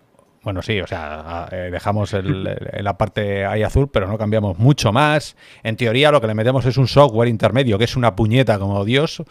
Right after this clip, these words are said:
porque si es el mismo que Cosmos, <laughs> me cago en todos sus muertos varias veces, o sea, no hay un día que no me haga algo. De hecho, a-, a-, me, me recume,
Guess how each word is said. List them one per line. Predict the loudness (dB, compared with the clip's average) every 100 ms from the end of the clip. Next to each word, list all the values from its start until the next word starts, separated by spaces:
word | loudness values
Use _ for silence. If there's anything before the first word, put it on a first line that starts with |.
| -18 -8 -2
porque | -2 0
si | 0
es | 2
el | 2
mismo | 2 2 0
que |
Cosmos, | 4 4 4 0 -4 -8
<laughs> |
me | -8 -6
cago | 0 0 0
en | 0
todos | 0
sus | 0 -4
muertos | -2 -2 0 -2 0
varias | 0 2 0
veces, | 0 0 -2 -4
o | -2
sea, | 0
no |
hay | 0 -2
un | 0
día | 0 -2
que | -2
no | -2
me | -2
haga | -2 2
algo. | 2 2 -2 -6 -18 -18 -6
De | -4
hecho, | 0
a-, | 0 0 -4 -4 -4
a-, | -2
me, | -2
me | -2 0 0
recume, | -2 0 0 0